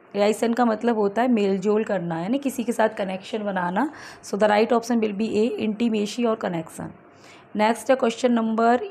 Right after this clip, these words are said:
एटी थ्री, Stimulate। Stimulate का मतलब होता है, अ, inspire करना किसी को या फिर, अ, अ,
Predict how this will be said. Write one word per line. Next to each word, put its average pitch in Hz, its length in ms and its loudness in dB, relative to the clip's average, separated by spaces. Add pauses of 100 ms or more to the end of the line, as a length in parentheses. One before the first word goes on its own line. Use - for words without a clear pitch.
एटी 214 300 0
थ्री, 190 340 -4 (920)
Stimulate। 214 800 0
Stimulate 247 540 2
का 247 120 2
मतलब 233 320 2
होता 214 300 0
है, 226 260 2 (460)
अ, 202 320 2 (720)
inspire 226 480 2
करना 233 320 2
किसी 233 280 -2
को 226 260 2
या 220 200 2
फिर, 233 280 0
अ, 226 40 4
अ, 214 300 2